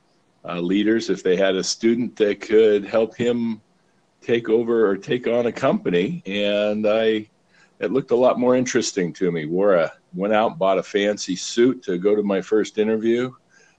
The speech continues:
sat down, really loved the gentleman, loved the opportunity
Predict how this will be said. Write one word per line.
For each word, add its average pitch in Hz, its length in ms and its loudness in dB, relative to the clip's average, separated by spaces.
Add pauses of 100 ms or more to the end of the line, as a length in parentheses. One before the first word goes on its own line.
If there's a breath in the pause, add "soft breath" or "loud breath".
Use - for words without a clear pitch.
sat 104 400 0
down, 104 540 0
really 98 440 0
loved 98 320 2
the 98 80 -2
gentleman, 113 560 2
loved 101 380 0
the 98 100 2
opportunity 113 960 -4